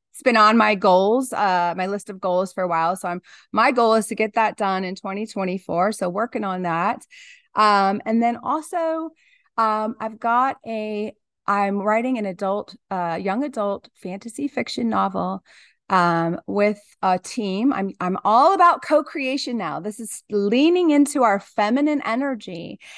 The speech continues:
And that is a subject that I am now getting deep into, the masculine, our divine masculine and our divine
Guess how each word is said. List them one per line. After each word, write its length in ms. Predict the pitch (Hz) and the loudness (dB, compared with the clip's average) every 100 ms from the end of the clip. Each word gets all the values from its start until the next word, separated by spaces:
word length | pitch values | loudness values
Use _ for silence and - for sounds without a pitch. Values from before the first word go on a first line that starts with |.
| - - _ | -20 -20 _
And 380 | 220 214 220 214 | 2 4 2 4
that 220 | 214 226 | 6 6
is 140 | 311 | 2
a 60 | 381 | -2
subject 640 | - 226 226 240 226 226 | 0 2 2 2 0 0
that 120 | 214 196 | -4 -2
I 120 | 190 | -2
am 120 | 196 | -4
now 280 | 196 190 196 | -4 -2 -4
getting 320 | 202 190 185 | -6 -12 -10
deep 280 | 220 240 233 | -8 -6 -4
into, 420 | 214 208 196 147 | -4 -2 -2 -2
the 120 | 156 | -2
masculine, 800 | 180 208 262 - 277 277 285 294 | 2 2 2 -2 -4 0 2 2
our 160 | - 190 | 0 -4
divine 460 | 196 196 190 180 | -4 -4 -2 -2
masculine 680 | 185 247 240 - 285 294 285 | -2 -4 -6 -8 -6 -4 -4
and 140 | 214 | -4
our 140 | 190 196 | -4 -4
divine 500 | 190 190 185 190 | -4 -4 -2 -4